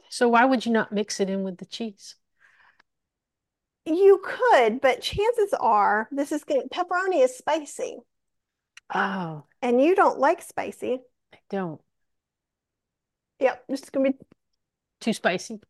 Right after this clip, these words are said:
Speaker 2: Mm-hmm.
Speaker 1: Okay,
Speaker 2: Here,
Speaker 1: great.
Speaker 2: you want me to
Speaker 1: No.
Speaker 2: give you a little bit?
Speaker 1: No, no. I,
Speaker 2: Yeah.
Speaker 1: I, I could tell by the way you reacted to it that I would probably die if I had that, so.
Speaker 2: <laughs> I think you would. There's a, there's red pepper. So, like, in here, let's see what it says.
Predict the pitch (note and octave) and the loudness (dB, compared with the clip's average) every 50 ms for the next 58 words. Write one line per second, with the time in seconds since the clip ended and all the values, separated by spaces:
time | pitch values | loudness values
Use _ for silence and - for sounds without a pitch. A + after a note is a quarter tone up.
0 | _ - D#4+ F4+ F#4+ A4+ A3+ A#3+ - C4+ A3+ G#3+ G#3+ - _ _ _ _ E4+ B3+ | _ -12 -10 -6 0 2 2 2 4 4 2 2 0 -4 _ _ _ _ 2 2
1 | A#3+ C4 A#3 F#3+ - _ - F#3 C#4+ G3+ A3 A#3+ B3 D4+ C#4+ C#4+ D4 C#4+ D4 D4+ | 4 4 2 0 -4 _ -8 -6 -2 0 0 0 0 0 0 2 4 4 6 6
2 | D#4 D4+ - - _ - A#3+ A#3+ B3+ C4+ B3+ A#3+ A#3 A#3 A3+ _ _ _ F#3 G3 | 6 4 4 0 _ 0 2 2 4 4 2 2 0 -4 -8 _ _ _ 0 4
3 | A3 B3+ B3+ F#3+ G#3+ A3+ G#3+ - G3 - - G3+ F#3+ - A3+ G3+ - A3+ G#3+ G#3+ | 6 6 6 6 4 2 0 -4 -10 -6 -6 -6 -4 -4 -6 -4 0 2 2 2
4 | G#3+ G#3+ G#3 G3+ G3 G3 G3+ G3+ G#3 G#3+ A#3 B3 A#3+ G3+ F#3+ F3 E3+ F3+ E3+ - | 4 2 2 2 2 2 0 0 0 -2 -2 0 2 2 2 2 -2 -4 -6 -10
5 | F3+ D#3+ - G3 F#3+ F#3+ - - F#3 F3+ F3+ F3+ G3+ G3 F#3+ F#3+ - F3 E3+ F3 | -14 -8 -2 -2 -2 -2 -2 -2 0 0 2 2 2 0 -2 -2 -4 -6 -6 -6
6 | F3+ F3 G3 G#3 G#3+ G3 G3 F3+ E3+ E3+ D#3+ D#3+ D#3+ - - D#3 D#3+ D#3 - D#3 | -8 -4 -2 -2 -2 0 0 0 0 0 0 -2 -4 -6 -6 -8 -10 -8 -10 -12
7 | C#3+ E3 E3 D3+ C#3+ - - - - B3+ C4+ D4 F3+ G3+ G3 - - F#4+ A#4+ B4 | -14 -12 -14 -16 -16 -16 -14 -10 -6 -2 -2 -2 -2 -4 -10 -4 2 4 4 4
8 | - - - F4 - - F4 G#4 G#4+ G#4+ - D#4 C#4+ C4+ B3+ B3 A3+ G#3+ G#3 G#3 | 2 0 -2 -2 0 6 6 6 6 6 2 2 2 4 4 4 2 2 0 0
9 | - D4 D#4 E4+ F#4 E4 E4 C#4 - - D#4+ F4 F4+ F4 - - F4+ F#4 G#4 G#4+ | 0 0 0 0 -2 -6 -8 -8 -8 -6 -4 -4 -4 -6 0 4 4 6 6 4
10 | - - - C#4+ C4 C4 - D4+ D#4 F4 G4 G#4 G#4 - _ _ _ _ _ _ | 0 0 2 2 2 2 2 2 2 2 2 0 -4 -8 _ _ _ _ _ _
11 | _ _ _ _ _ _ - E4 D4 D4+ D4+ D4+ - - C#4 E4 F#4 F#4+ F#4 F#4+ | _ _ _ _ _ _ 4 6 8 8 8 6 4 2 -2 -2 -2 -2 -2 -4
12 | E4 D4 C#4+ C#4 C#4 C4+ C4+ C#4+ D4+ - - F#4 D#4+ C4 B3+ A3+ G3 F3 - - | -2 2 4 4 4 4 2 0 -2 -4 -6 -6 -2 -2 -2 -2 -4 -6 -10 -8
13 | - A#3+ G#3+ G#3 G#3 A3 A3+ A#3+ A#3 A#3+ | -4 -2 -2 0 -2 -2 -4 -6 -8 -12